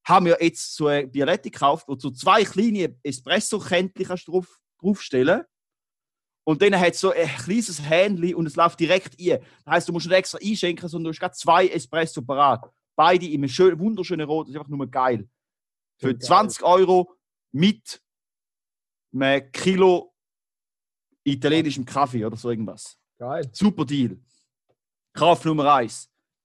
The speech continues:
Speaker 2: Oh,
Speaker 1: Kauf
Speaker 2: geht
Speaker 1: Nummer
Speaker 2: noch weiter.
Speaker 1: zwei. Geht, ja, geht noch weiter. Kauf Nummer zwei. Äh, ich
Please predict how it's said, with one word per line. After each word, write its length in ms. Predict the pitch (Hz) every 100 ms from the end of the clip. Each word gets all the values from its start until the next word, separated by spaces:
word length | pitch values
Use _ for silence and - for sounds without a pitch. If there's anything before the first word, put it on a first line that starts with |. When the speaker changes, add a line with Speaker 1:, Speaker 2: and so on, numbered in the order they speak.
| _ -
Speaker 2:
Oh, 40 | -
Speaker 1:
Kauf 240 | - 170 185
Speaker 2:
geht 80 | 180
Speaker 1:
Nummer 160 | 170
Speaker 2:
noch 0 | 202
weiter. 40 |
Speaker 1:
zwei. 440 | 202 185 185 233 277 _ _ _ -
Geht, 280 | 151 151 _ _ -
ja, 120 | 147 - -
geht 160 | 139
noch 80 | 135
weiter. 180 | 127 131
Kauf 260 | 131 165 175
Nummer 200 | 160 147
zwei. 480 | - 175 180 175 247 _ _ _ _ _ -
Äh, 380 | 139 143 147 143
ich 680 | 165 185 214 214 208 214 202